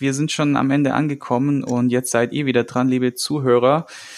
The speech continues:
Wenn du was mitnehmen konntest heute, dann bitte setz dich kurz hin und schreib kurz eine Rezession bei iTunes. Kostet dich sechzig bis neunzig Sekunden und damit, äh, sorgst du dafür, dass der Podcast weitere Leute erreicht.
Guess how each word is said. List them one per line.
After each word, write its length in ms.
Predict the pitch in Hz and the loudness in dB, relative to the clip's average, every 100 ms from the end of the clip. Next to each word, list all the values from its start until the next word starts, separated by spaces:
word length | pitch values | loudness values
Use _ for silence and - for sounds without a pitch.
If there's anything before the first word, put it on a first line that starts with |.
| - - - _ | -20 -20 -20 _
Wenn 400 | 113 113 143 185 | -8 2 2 4
du 300 | 185 170 147 131 | 4 4 4 2
was 240 | 135 135 | 0 0
mitnehmen 360 | 147 - 135 131 | -2 0 2 4
konntest 580 | - 156 185 180 143 - | 2 0 2 0 0 2
heute, 420 | 123 123 - 113 | 2 2 2 0
dann 480 | 110 113 120 120 113 | 2 2 2 2 -2
bitte 340 | - 143 123 107 | -6 -4 -2 0
setz 260 | 110 123 | 0 -2
dich 140 | - 127 | -4 -6
kurz 280 | 117 117 - | -4 -4 0
hin 340 | 123 127 131 | 4 4 4
und 240 | 131 113 | 0 -2
schreib 380 | 117 - 117 - | -2 0 0 0
kurz 340 | - 113 113 - | -2 0 0 -2
eine 380 | 110 113 110 | -2 0 0
Rezession 640 | 110 113 113 - 117 123 120 | -2 -4 -6 -4 0 2 2
bei 260 | 104 104 - | 2 0 0
iTunes. 800 | 113 127 - 135 139 139 - - - - - - _ _ - | 0 -2 -2 2 2 2 -2 -6 -12 -20 -20 -20 _ _ -4
Kostet 300 | 123 123 117 | -2 0 -2
dich 120 | 113 | 0
sechzig 340 | 120 117 120 | 0 0 -4
bis 120 | 120 - | -4 -2
neunzig 280 | 117 127 | 0 -2
Sekunden 840 | - 117 135 147 147 139 139 127 _ | -4 -2 2 2 4 4 2 0 _
und 840 | - 113 117 117 117 113 113 - - | -2 2 4 4 4 2 0 -8 -6
damit, 440 | 113 117 117 - | 0 2 0 -2
äh, 160 | - 92 | -8 -6
sorgst 320 | 113 120 - | 0 0 2
du 60 | 117 | -2
dafür, 200 | - 113 | -2 -2
dass 120 | 113 | 0
der 120 | 110 | -2
Podcast 560 | - 113 110 - 113 - | -2 -2 -2 -4 -6 -2
weitere 260 | 113 113 | -2 -2
Leute 320 | 110 110 120 - | 0 0 0 -2
erreicht. 500 | 98 104 117 131 | 0 2 2 0